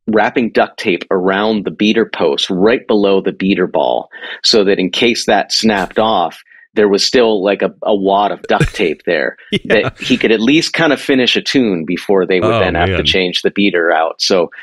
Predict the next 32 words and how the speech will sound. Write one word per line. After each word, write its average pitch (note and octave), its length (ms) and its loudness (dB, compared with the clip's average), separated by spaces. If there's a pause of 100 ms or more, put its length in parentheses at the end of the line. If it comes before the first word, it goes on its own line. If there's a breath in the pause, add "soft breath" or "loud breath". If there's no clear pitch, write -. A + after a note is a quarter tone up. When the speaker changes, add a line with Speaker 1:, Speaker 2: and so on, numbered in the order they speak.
(280 loud breath)
Speaker 1:
that A#2 160 2
was A2+ 160 0
Speaker 2:
Secondary B2 500 2
Speaker 1:
but C#3+ 80 2
to A#2 60 2
Speaker 2:
beater. D2+ 320 -2
Wow. E2+ 440 -2
<laughs> - 200 -20
Speaker 1:
Yeah, B2 400 2 (260 loud breath)
but D3 140 2
to - 120 0
answer F3 360 0
your D3 140 2
question, B2 520 -2
yes, A#2+ 300 0
he F3 260 -4
was D3+ 240 0
an A#2 100 0
extraordinarily G#2+ 1600 -2
powerful F#2+ 1000 -2 (220)
and G2 160 -2
heavy F2 640 -4
hitter. E2+ 460 0
And G2 360 -2 (140)
I, A2+ 340 2
um, G2+ 260 0
I B2+ 140 0
talked F#3+ 300 -4
about C3 240 -2
this, - 360 0 (140)
um, G2 420 -2
on G2+ 340 0